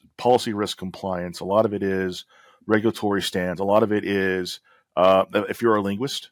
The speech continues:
right? Um, you know, you're a trained intelligence analyst. You're not a super hacker per se, but you understand all the great basics of cybersecurity, but you're really great at infiltrating dark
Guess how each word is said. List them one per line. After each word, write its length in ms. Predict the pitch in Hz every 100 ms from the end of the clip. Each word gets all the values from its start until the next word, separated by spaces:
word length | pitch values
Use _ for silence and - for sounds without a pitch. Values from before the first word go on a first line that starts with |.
| _
right? 320 | 104 113 - -
Um, 580 | 104 92 101 98 95 -
you 120 | 107
know, 220 | 101 98 -
you're 220 | 104 107
a 60 | 107
trained 280 | - 123 113
intelligence 380 | 104 143 117
analyst. 380 | 87 87 92 90
You're 80 | 160
not 140 | 190
a 20 | -
super 300 | - - -
hacker 320 | 76 - 90
per 160 | 82
se, 340 | 90 78 101 151 _ _ - _
but 160 | 131 131
you 160 | 131 127
understand 500 | 120 - 113 107 98
all 280 | 107 120
the 60 | 113
great 240 | 104 110
basics 380 | 98 101 - -
of 80 | 90
cybersecurity, 800 | 101 95 95 92 - 98 92 95
but 160 | 101 -
you're 80 | 101
really 240 | 104 101
great 360 | 92 101 98 -
at 280 | 95 92 -
infiltrating 480 | 92 - - 90 90
dark 220 | 98 98